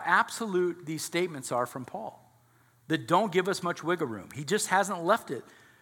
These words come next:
to us to be able to say no to our government or to rise up in opposition to bad laws or state corruption. I mean, there is so much corruption that you would spend your entire time rebelling against the government. There are so many lies and so many bad laws and so many bad policies,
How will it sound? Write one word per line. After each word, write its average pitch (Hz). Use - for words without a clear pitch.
to 254
us 190
to -
be 175
able 180
to 175
say 165
no 151
to 220
our 220
government 147
or 135
to 135
rise 165
up 185
in 175
opposition 156
to 160
bad 139
laws 143
or 147
state 175
corruption. 170
I 170
mean, 180
there 196
is 196
so 240
much 247
corruption 165
that 170
you 190
would 220
spend 180
your 151
entire 175
time 147
rebelling 139
against 131
the 139
government. 120
There 165
are 160
so 240
many 262
lies 139
and 160
so 262
many 269
bad 160
laws 131
and 147
so 220
many 285
bad 196
policies, 160